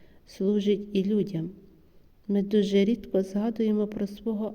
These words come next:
ангела-охоронця, рідко згадуємо про заступництво ангелів, майже не пам'ятаємо про цей небесний світ ангельський. Це свято нагадує нам,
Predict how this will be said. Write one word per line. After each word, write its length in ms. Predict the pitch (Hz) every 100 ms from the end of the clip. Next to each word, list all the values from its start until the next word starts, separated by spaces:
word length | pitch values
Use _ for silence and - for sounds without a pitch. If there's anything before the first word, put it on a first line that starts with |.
| -
ангела-охоронця, 1900 | 220 233 220 220 214 208 - 208 208 202 196 202 208 214 180 170 165 - 190 - - - - - - - - -
рідко 420 | - 180 180 - 175
згадуємо 540 | 175 196 196 196 190
про 280 | 190 196 185
заступництво 960 | - 175 180 - - 233 226 214 208 196 202
ангелів, 560 | 202 240 196 170 170 175 - - - - - - _
майже 360 | 247 254 247
не 120 | 233 233
пам'ятаємо 760 | 233 226 226 226 214 180 175
про 200 | 175 185
цей 240 | 175 175 180
небесний 680 | 180 175 180 175 180 190
світ 500 | 180 - 196 180 180 - - - - - - - _ -
ангельський. 840 | 190 190 190 185 190 - 180 185 - - - - - _ -
Це 180 | - 180
свято 480 | - 190 190 196
нагадує 580 | 190 185 190 190 190 180
нам, 300 | 175 190 262